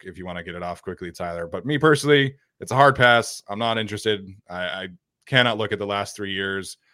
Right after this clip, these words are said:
of what the Patriots have looked like and be interested in any aspect of what has happened in New England. I do not want him anywhere close to Justin Herbert, and that's my take about Bill Belichick.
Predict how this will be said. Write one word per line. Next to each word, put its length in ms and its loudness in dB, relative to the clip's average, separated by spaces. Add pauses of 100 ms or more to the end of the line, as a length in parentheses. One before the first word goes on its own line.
(280)
of 100 -8
what 120 -6
the 40 -20
Patriots 360 -8
have 160 -8
looked 180 -14
like 240 -10
and 180 -14
be 220 -12
interested 400 -10
in 140 -14
any 360 -12
aspect 500 -10
of 100 -12
what 200 -8 (440)
has 200 -6
happened 460 -6
in 160 -14
New 140 -12
England. 340 -12
I 120 -10
do 100 -14
not 240 -8
want 180 -6
him 240 -8
anywhere 340 2
close 280 -6
to 80 -18
Justin 320 -12
Herbert, 380 2 (420)
and 280 -12
that's 160 -12
my 80 -6
take 200 -2
about 180 0
Bill 100 -4
Belichick. 280 -6